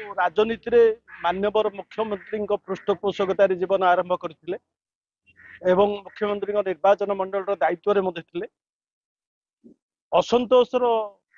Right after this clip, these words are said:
ବହ୍ନି ହିଞ୍ଜୁଳିରେ ଜଳିବାରୁ ଶେଷକୁ ମୁଖ୍ୟମନ୍ତ୍ରୀଙ୍କ ନିର୍ବାଚନ ମଣ୍ଡଳରୁ ସେ ତାଙ୍କୁ ବିଦାୟ କଲେ। ଯେତେବେଳେ ସେ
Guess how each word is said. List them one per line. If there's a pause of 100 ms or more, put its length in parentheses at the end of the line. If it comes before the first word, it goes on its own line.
ବହ୍ନି (300)
ହିଞ୍ଜୁଳିରେ
ଜଳିବାରୁ (920)
ଶେଷକୁ (680)
ମୁଖ୍ୟମନ୍ତ୍ରୀଙ୍କ (720)
ନିର୍ବାଚନ (140)
ମଣ୍ଡଳରୁ (480)
ସେ (100)
ତାଙ୍କୁ (600)
ବିଦାୟ
କଲେ। (1040)
ଯେତେବେଳେ
ସେ